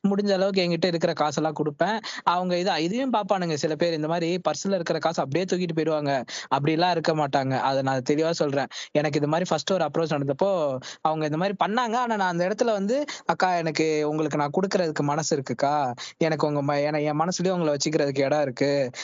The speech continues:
ஆனா காசு வந்து எனக்கும் கொஞ்சம் தேவைப்படுது" அப்படின்னு உடனே, "நீ இப்படி ஒரு வார்த்தை சொல்லுவேன்னு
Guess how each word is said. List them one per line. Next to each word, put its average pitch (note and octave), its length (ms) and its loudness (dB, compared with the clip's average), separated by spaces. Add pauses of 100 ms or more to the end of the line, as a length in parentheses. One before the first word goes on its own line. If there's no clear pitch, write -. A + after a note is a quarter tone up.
ஆனா E3 200 2
காசு F3 380 0
வந்து D#3+ 200 2
எனக்கும் E3 380 0
கொஞ்சம் C#3 300 0
தேவைப்படுது" C#3+ 500 2
அப்படின்னு C#3+ 280 2
உடனே, D3 360 2 (240)
"நீ D3+ 240 2
இப்படி D3+ 420 2
ஒரு D#3 120 2
வார்த்தை E3+ 300 0
சொல்லுவேன்னு D#3 260 0